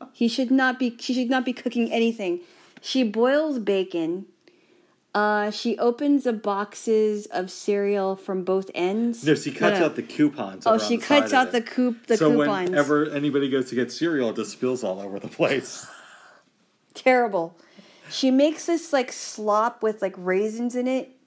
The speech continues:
Speaker 2: That starts moving away from Lane.
Speaker 1: Ew. So it looks like it may have been alive.
Speaker 2: Yes.
Speaker 1: Ew. So gross.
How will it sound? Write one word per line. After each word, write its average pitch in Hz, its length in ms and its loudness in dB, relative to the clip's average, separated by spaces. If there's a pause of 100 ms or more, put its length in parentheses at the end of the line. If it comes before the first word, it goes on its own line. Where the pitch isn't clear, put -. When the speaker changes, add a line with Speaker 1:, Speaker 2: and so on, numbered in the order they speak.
(140)
Speaker 2:
That 135 180 2
starts 135 260 2
moving 123 380 -2
away 110 300 0
from 101 460 -10 (340)
Lane. 101 600 -6 (100)
Speaker 1:
Ew. 349 720 2 (240)
So 262 260 2
it 254 80 2
looks 262 240 0
like 262 140 0
it 226 140 -2
may 233 160 0
have 220 120 -2
been 214 140 2
alive. 175 480 0
Speaker 2:
Yes. - 400 -6 (400)
Speaker 1:
Ew. 165 420 0 (2250)
So 196 240 -4
gross. 180 560 -6